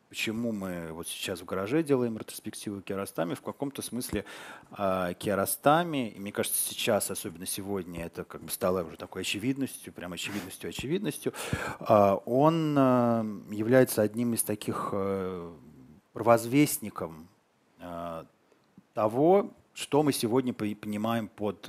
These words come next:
вообще под кино, да, э, и, э, выразителем того, э,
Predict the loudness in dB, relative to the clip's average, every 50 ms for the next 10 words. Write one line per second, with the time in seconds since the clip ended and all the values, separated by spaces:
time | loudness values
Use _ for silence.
0 | -10 -8 -6 -4 -4 -4 -6 -6 -6 -10 -8 -6 -6 -4 -4 -4 -6 -6 -4 -2
1 | -2 0 0 -2 -4 -8 -16 -18 -18 -20 -20 -20 -14 -8 -4 -4 -2 -2 -4 -6
2 | -8 -8 -4 -2 0 2 2 2 2 2 0 -2 -2 -2 -2 0 0 -2 -2 -4
3 | -6 -8 -12 -16 -20 _ -4 4 8 8 8 8 6 2 -4 -4 -4 -2 -2 0
4 | -2 -2 -4 -4 -2 -2 0 2 4 4 4 4 2 -2 -8 -20 -20 -20 -20 -20
5 | _ -10 -6 -4 -2 -2 -2 -2 -4